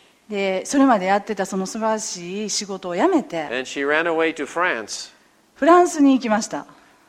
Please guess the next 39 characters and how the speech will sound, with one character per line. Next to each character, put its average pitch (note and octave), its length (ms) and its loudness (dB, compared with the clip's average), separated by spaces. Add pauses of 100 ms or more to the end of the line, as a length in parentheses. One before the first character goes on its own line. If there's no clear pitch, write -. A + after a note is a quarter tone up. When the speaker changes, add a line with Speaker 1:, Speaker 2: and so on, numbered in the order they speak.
(120)
Speaker 2:
To C3+ 80 -6
st-, C#3+ 380 -4
and C#3+ 60 -2
she D3 160 -8
started D3 440 0
studying D3+ 500 0
winemaking C3+ 880 -2
in B2 80 -8
France. B2 600 -10 (220)
Speaker 1:
そ B3 120 -10
し - 80 -10
て A#3 100 -2
フ A3 160 -8
ラ C4 160 4
ン C4+ 100 2
ス C4 200 -12
で D4 360 2 (460)
ワ D4 200 4
イ D4+ 160 6
ン F3+ 100 -2
を E3 100 -4
作 - 300 -14
る F3 100 -14
こ F#3 160 -12
と F#3 140 -8
を D4+ 80 2
学 G3+ 260 0
び F#3+ 60 -4
始 F#3 240 -4
め C3 100 0
た C3 80 -2
ん D3 40 -2
で C#3+ 40 -4
す。 C#3+ 60 -4
Speaker 2:
And - 20 0
she D3+ 240 0
researched D#3 720 -2
all E3+ 320 4
kinds F3 680 -2